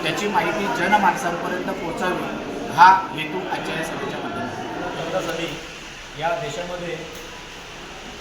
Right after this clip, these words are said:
Speaker 2: पंतप्रधान सन्माननीय नरेंद्र मोदी साहेब यांच्या नेतृत्वाखाली भारतीय जनता पार्टीचं एनडीएचं सरकार या ठिकाणी आलं आणि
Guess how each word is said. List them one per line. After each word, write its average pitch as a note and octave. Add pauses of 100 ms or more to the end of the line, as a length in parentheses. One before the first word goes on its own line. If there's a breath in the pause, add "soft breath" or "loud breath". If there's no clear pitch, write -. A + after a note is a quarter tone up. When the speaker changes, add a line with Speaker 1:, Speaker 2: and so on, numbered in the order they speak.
(520)
Speaker 2:
पंतप्रधान E3+
सन्माननीय E3+
नरेंद्र E3+
मोदी E3+
साहेब E3+
यांच्या D#3
नेतृत्वाखाली E3 (460)
भारतीय D#3
जनता E3
पार्टीचं D#3+ (680)
एनडीएचं F#3+
सरकार D#3+
या E3+
ठिकाणी D#3+
आलं C3+ (320)
आणि D#3+